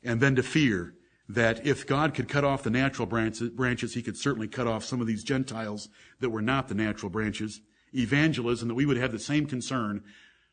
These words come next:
for these unconverted elect that the Apostle Paul did, and that we would be thankful, because we are bound to give thanks always to God.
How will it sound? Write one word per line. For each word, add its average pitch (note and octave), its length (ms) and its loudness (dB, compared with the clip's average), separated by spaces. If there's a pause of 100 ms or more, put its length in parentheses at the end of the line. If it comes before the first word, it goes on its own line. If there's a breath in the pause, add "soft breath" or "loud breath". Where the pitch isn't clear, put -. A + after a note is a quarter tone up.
for A#2+ 240 0
these C3 200 2
unconverted B2 640 2
elect B2 260 0
that A2+ 100 -8
the A2 100 -2
Apostle B2 420 -4
Paul A#2+ 300 -2
did, A#2+ 80 2
and A2+ 100 -2
that A2+ 60 -6
we C#3+ 100 4
would C3 100 4
be G#2+ 120 -2
thankful, A2 420 -4
because G#2+ 260 -8
we C3 120 0
are A#2 80 0
bound A#2 260 0
to G#2+ 60 -4
give G#2 180 -6
thanks G#2 320 -10
always F#2 320 -8
to F2+ 80 -14
God. E2 400 -12